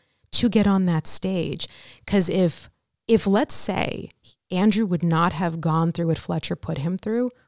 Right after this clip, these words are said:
would Andrew have stepped on that stage? Maybe he would have looked at his dad and said, "Sure, you know what? Let's turn around." No. He was like,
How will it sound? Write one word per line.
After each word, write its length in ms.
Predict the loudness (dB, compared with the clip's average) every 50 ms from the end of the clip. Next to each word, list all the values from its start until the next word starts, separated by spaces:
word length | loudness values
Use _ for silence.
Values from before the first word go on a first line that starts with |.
| _ _
would 220 | -6 -2 -2 0 0
Andrew 300 | 0 -2 -2 -2 -2 -2
have 100 | -2 -4
stepped 320 | -4 -4 -4 -6 -4 -4
on 140 | -6 -4 -4
that 200 | -4 -4 -4 -6
stage? 500 | -6 -6 -6 -8 -8 -10 -14 -18 -20 -10 -4
Maybe 220 | -2 -2 0 0 -2
he 120 | -4 -2
would 140 | -2 -2 -2
have 100 | 0 -2
looked 160 | -4 -4 -4
at 60 | -6
his 100 | -6 -6
dad 240 | -4 -4 -4 -2 -2
and 100 | -2 -4
said, 180 | -4 -6 -6 -8
"Sure, 240 | -6 -6 -4 -4 -2
you 140 | -2 -2
know 140 | -2 -2 0
what? 340 | 0 0 0 0 0 -2 -6 -10 _ _ _ _ _ _ _ _ _ _ _ _
Let's 220 | -6 -6 -4 -4 -4
turn 220 | -4 -4 -4 -4
around." 420 | -4 -6 -6 -8 -8 -10 -12 -14 -18 _ _
No. 420 | -16 -10 -8 -6 -6 -6 -8 -12 _ _ _ _ _ _ _
He 120 | -12 -4
was 180 | 0 0 0 0
like, 180 | 0 -4 -6